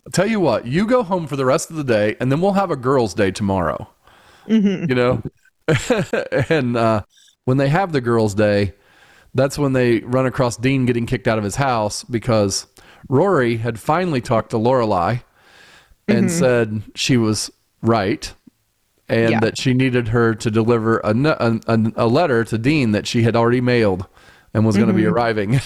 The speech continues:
Speaker 1: <laughs> And,
Speaker 2: Yeah.
Speaker 1: and that she couldn't just mail it to Dean, you know? And so, and, and so she gave her the letter, gave Dean the letter, and then Dean got caught with the letter.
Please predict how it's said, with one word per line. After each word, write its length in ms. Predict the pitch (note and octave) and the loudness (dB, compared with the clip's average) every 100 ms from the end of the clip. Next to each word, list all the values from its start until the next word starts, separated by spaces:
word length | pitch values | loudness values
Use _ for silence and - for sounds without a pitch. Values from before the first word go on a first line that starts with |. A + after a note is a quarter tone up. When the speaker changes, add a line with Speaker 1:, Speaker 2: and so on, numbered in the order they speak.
| - - | -4 -6
Speaker 1:
<laughs> 80 | F3 F#3 - _ _ - - - - | -4 -6 -8 _ _ -20 -20 -12 -2
And, 280 | C3+ C4+ | 0 2
Speaker 2:
Yeah. 200 | G#3 - D#3 - - _ _ _ _ B2 | 0 -4 -8 -16 -20 _ _ _ _ -2
Speaker 1:
and 180 | B2 B2 | 0 2
that 140 | B2 | 0
she 160 | - B2 | -2 0
couldn't 380 | E3+ C3+ B2 | 0 -2 -4
just 240 | A#2+ A#2+ - - - | -2 -2 -4 -16 -6
mail 340 | C3 A#2+ A2+ | 0 2 2
it 80 | A#2 | 0
to 80 | A2+ | -2
Dean, 480 | A2+ C3 A2 A#2 B2+ _ _ _ _ | -2 0 -2 -4 -6 _ _ _ _
you 120 | B2 | 0
know? 280 | A2 G#2+ A#2+ - - - - - _ - | 2 0 -2 -8 -20 -20 -20 -20 _ -2
And 220 | A#2 A#2 | 0 0
so, 500 | A#2 B2 A#2 A2+ G#2+ - _ - | 0 0 2 0 -2 -12 _ -4
and, 280 | A#2+ F#2+ - | -4 -4 -4
and 280 | B2 A#2 A2+ | -2 -2 -2
so 340 | - B2+ A#2 A2+ | 0 0 2 0
she 240 | - B2+ | 0 0
gave 220 | B2 E3+ | 2 0
her 80 | C#3+ | 0
the 100 | A#2+ | 0
letter, 280 | A#2 C3 A2+ | 0 0 -2
gave 320 | - A#2+ C#3 B2+ | -4 -2 -2 0
Dean 160 | B2+ | 0
the 60 | A2+ | 0
letter, 280 | A#2+ A#2 A2+ | 2 2 2
and 160 | - A#2 | 2 0
then 120 | A2+ | 0
Dean 200 | C3 B2 | 0 0
got 200 | A2 - | -2 -2
caught 240 | - C#3 | -4 -4
with 120 | A#2+ A2 | -4 -6
the 80 | |
letter. 380 | G2+ G2 G#2 G#2 | -2 0 0 -4